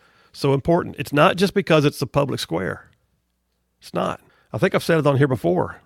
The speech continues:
There are stats now that show that upwards of seventy percent, seventy percent of all American adults who check the news check it through either Facebook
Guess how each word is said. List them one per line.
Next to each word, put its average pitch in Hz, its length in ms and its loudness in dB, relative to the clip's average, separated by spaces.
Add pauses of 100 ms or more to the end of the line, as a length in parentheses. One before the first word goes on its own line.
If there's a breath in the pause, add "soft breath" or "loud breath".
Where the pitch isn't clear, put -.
There 165 240 2
are 156 120 6
stats - 480 0
now 156 180 4
that - 140 -2
show 113 440 -2 (420)
that 135 160 -2
upwards 160 360 2
of 110 120 -2
seventy 190 540 0
percent, 156 640 -4 (160)
seventy 214 840 -2 (220)
percent 147 720 -4 (420 soft breath)
of 120 120 0
all 156 200 6
American 180 420 2
adults 139 380 2
who 127 100 0
check - 260 -2
the 127 80 -2
news 170 460 -2 (540)
check 180 260 2
it - 120 -2
through 147 160 0
either 131 280 0
Facebook 165 540 0